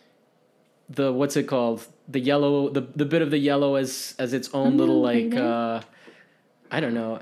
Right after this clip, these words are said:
Speaker 1: as its own little separate little entity, or then you can look at it as part of the whole thing. It's, there's, yeah. I can see, I can see the bodiness of it for sure. But it is, like, the most abstracted stuff. So, so the, is, so the photographs are helping you like that?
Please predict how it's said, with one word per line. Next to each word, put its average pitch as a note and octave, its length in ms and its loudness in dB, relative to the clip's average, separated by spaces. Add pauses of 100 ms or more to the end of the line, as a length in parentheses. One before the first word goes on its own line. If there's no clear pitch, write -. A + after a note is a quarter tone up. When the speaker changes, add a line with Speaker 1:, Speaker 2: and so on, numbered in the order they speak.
Speaker 1:
as C#3+ 160 0
its C#3+ 140 -2
own D#3+ 220 2
little D3+ 160 2
separate C#3+ 440 -2
little C#3 220 0
entity, C3+ 560 -2
or C3+ 160 -2
then C#3 160 0
you C3+ 80 0
can D3 180 0
look C3+ 140 -2
at C3+ 100 0
it C3 80 0
as C3 160 -2
part C3+ 280 0
of A#2+ 120 -6
the B2 100 0
whole C#3 220 -2
thing. C#3 380 -2
It's, D3 320 -6
there's, D3 560 -4
yeah. C#3+ 420 -2 (1300)
I D#3 80 0
can E3+ 160 0
see, F#3+ 540 0
I D3+ 100 2
can E3 140 0
see F#3 140 0
the E3+ 100 0
bodiness C3 520 0
of C3 160 -2
it C3 120 -4
for C3 100 -6
sure. A#2 400 -2 (600)
But E3+ 220 4
it F3+ 140 4
is, F#3+ 320 2
like, D3+ 420 0
the D#3 80 2
most D#3 400 0
abstracted C3+ 680 0
stuff. C3+ 280 -4
So, D#3 300 0
so F3 260 0
the, E3+ 260 0
is, D#3 260 -2
so F3+ 140 2
the E3+ 80 2
photographs F3 560 2
are D3 80 4
helping D3 320 2
you C#3+ 80 2
like B2+ 200 0
that? C3+ 380 -2